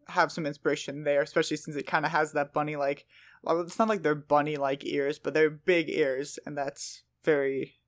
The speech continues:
bunny-like. A general concept that Victini is based around, as it is the victory Pokemon, is that it li-, uh,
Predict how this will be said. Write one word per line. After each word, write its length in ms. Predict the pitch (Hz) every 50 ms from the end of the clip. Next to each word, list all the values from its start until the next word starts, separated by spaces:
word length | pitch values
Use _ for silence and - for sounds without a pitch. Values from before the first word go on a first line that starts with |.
| - - -
bunny-like. 800 | 151 147 139 131 135 - - - - - - _ - - - _ _ _ _ _ _ _ _ _ _ _ _ -
A 120 | - 165 170
general 440 | 160 190 185 196 202 220 226 220 190
concept 800 | - - - 185 175 190 208 202 - - - - - _ -
that 160 | - 143 139
Victini 400 | 143 139 139 - - 160 147 131
is 80 | - -
based 320 | - 147 139 151 - -
around, 220 | 156 143 143 151 -
as 180 | 147 156 147
it 80 | 151 139
is 140 | 143 139 147
the 120 | - 151 156
victory 360 | 147 151 151 - - 143 147
Pokemon, 680 | - - - 185 196 - 190 165 143 143 135 139 160 - _ - - _
is 160 | - - 160
that 300 | 151 156 151 147 143 - - - -
it 220 | 156 151 - -
li-, 280 | 170 170 165 165 165 - - _ _ _ -
uh, 460 | - - - - - - - -